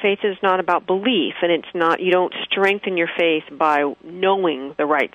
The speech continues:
things, right? So when we do, do that, when we accept that,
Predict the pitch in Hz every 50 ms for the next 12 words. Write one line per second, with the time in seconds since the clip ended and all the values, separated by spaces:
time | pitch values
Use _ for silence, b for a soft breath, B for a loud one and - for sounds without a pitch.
0 | - - 160 - - - - _ _ - - - - _ _ _ _ _ _ _
1 | - 285 277 - - B B B B B B B B B B - - 233 214 233
2 | 240 247 262 269 240 269 269 - - - 220 - 277 311 311 247 220 175 - -
3 | _ _ _ _ _ _ _ _ _ _ _ 202 208 208 220 214 - - 320 339
4 | - _ - 131 104 127